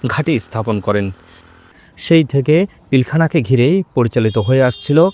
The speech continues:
রাইফেলসের সকল কার্যক্রম। আঠারোশো একানব্বই সালে চারটি কোম্পানিতে বিভক্ত করে বেঙ্গল মিলিটারি পুলিশ ব্যাটালিয়ন নামে আবির্ভূত হয়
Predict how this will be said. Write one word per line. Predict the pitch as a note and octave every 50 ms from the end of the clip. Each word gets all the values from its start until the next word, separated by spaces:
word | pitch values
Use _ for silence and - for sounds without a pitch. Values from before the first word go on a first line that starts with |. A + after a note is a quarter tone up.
| - - - -
রাইফেলসের | A2+ A#2+ A#2+ - E3 D3+ - - - A#2+ G2 F#2+ - -
সকল | C#3 B2 - A2+ G#2+ G2
কার্যক্রম। | A2 G#2+ G2+ F2+ A#2 G2+ - G#2+ G2 G2 F2+ - - - - - - - - - - - - _ - - - - - - - - - - - - - - - - - - - - -
আঠারোশো | C#3 F3 F#3 G3 F#3+ - G#3 C#3+ G#2+ A2
একানব্বই | A#2+ - C3 B2+ A#2+ A#2 B2 B2 A#2 -
সালে | - D3 D3+ F#3 G#3 G#3+ - - _ _ - -
চারটি | B2+ C3 - - E3+ B2 -
কোম্পানিতে | A#2+ A#2 A#2+ A#2 C#3 C#3+ D3+ D3 F#3+ F3 C#3+ G#2+
বিভক্ত | A#2 A#2+ A#2 A#2 C3+ - - E3 D3+ -
করে | E3+ F3 G3 G#3 G#3+ - - _ _ -
বেঙ্গল | C3 C#3 D3 D3+ F3 C#3+ A2 A#2
মিলিটারি | A#2 A#2+ A#2+ D#3 D3+ D#3 E3 - -
পুলিশ | C3+ C#3+ D#3 - - F3
ব্যাটালিয়ন | E3+ D#3 F3 E3+ F#3 F#3 F3+ F#3 F#3
নামে | F3+ F3 B2+ G2+ F#2+ - A#2+
আবির্ভূত | A#2+ C3 C3 C#3+ D#3 -
হয় | E3+ C3+ C#3 D#3+ B2+ G2+